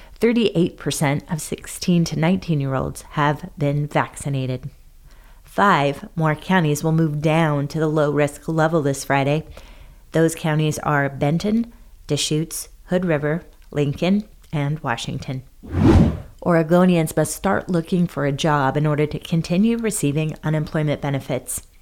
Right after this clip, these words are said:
Federal law does require that individuals be actively searching for employment in order to receive benefits.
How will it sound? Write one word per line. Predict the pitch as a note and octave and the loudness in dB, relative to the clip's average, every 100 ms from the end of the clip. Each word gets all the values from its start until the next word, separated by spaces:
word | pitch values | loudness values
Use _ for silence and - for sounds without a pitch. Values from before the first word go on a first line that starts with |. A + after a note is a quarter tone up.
| - - - - - - | -20 -20 -20 -20 -14 -4
Federal | F3 E3 | 0 2
law | E3 D3+ D3+ | 2 4 2
does | D3 D#3 E3 | 2 2 2
require | E3 D3 E3 D3+ D3+ | 0 0 2 4 4
that | D3 C#3 | 2 0
individuals | - D#3+ D#3+ E3+ E3 D3+ | 0 0 2 0 2 0
be | D3 D#3 - | 0 -4 -2
actively | E3 F#3 - A#3 A3+ A#3 | -2 -2 -4 -8 -2 -2
searching | A3 - D#3 D3+ C#3 D3 | -2 0 0 0 -4 -6
for | C#3+ C3+ | -4 -6
employment | - C#3+ - F3 D#3+ C3+ E3+ - - | -4 -6 -2 -2 0 -2 -4 -14 -2
in | F3+ | 0
order | C#3+ C#3+ | 2 0
to | D3+ D3 | -2 -2
receive | D3+ D3 D3 | 0 0 2
benefits. | D#3 D3 - C3 - | 0 0 -2 -4 -4